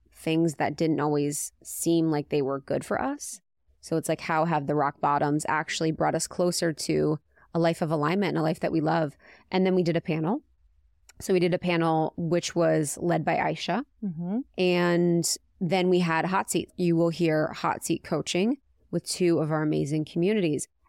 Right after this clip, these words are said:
Speaker 1: And it's funny because a lot of times with live shows, they feel only relevant to the show and the
Speaker 2: Mm-hmm.
Speaker 1: energy at the time. But I actually was really excited to share this one. And actually, I felt like this conversation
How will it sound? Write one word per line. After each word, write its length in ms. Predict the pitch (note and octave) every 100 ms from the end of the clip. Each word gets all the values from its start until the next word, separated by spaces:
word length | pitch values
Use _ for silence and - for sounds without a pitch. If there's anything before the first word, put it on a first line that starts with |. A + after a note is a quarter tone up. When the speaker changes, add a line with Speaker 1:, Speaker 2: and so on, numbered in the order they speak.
| -
Speaker 1:
And 80 | G3+
it's 140 | G3+
funny 200 | A3+ B3+
because 180 | A#3+ G3+
a 40 |
lot 160 | E3+ E3
of 60 | E3+
times 240 | A3+ F#3
with 220 | F3 - -
live 240 | E3 D#3
shows, 300 | - E3+ E3 -
they 180 | F3 F3
feel 460 | - F#3+ G#3+ G3 - _ _
only 380 | F#3 F#3 F#3+ F3+
relevant 460 | D3+ D3+ E3 - -
to 120 | F3
the 80 | D#3+
show 440 | - C#3+ D#3 B3+ -
and 120 | F3+
the 60 |
Speaker 2:
Mm-hmm. 40 | E3
Speaker 1:
energy 260 | E3 E3
at 80 | E3+
the 60 | E3+
time. 440 | - D3 E3 A3+ - _ _ -
But 100 | F#3+
I 40 | -
actually 300 | E3 - F#3+
was 120 | D#3
really 160 | D#3+ D3+
excited 360 | - D3 D3+
to 60 | D#3
share 200 | - -
this 180 | D3+ -
one. 280 | - - -
And 160 | E3
actually, 260 | E3 - E3
I 40 |
felt 200 | - E3
like 140 | D#3+ -
this 160 | -
conversation 720 | - D#3+ D#3 E3 D#3 E3 D3+